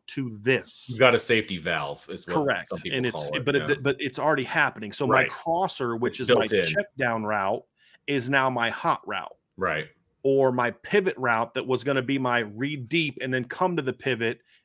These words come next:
Speaker 1: is now my hot route, or my swing to the back is now
Speaker 2: Right.
Speaker 1: my hot route. Or I check out of it and say, "Hey, we're doing this."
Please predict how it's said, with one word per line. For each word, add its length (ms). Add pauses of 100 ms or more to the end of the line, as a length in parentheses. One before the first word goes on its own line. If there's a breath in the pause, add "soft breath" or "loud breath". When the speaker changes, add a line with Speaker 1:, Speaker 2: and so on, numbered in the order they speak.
Speaker 1:
is 220
now 500 (220)
my 180
hot 280
route, 340
or 180
my 180
swing 600
to 100
the 100
back 500
is 220
now 460
Speaker 2:
Right. 280
Speaker 1:
my 180
hot 300
route. 280
Or 440
I 120
check 340
out 220
of 100
it 180
and 140
say, 160
"Hey, 280 (220)
we're 140
doing 280
this." 320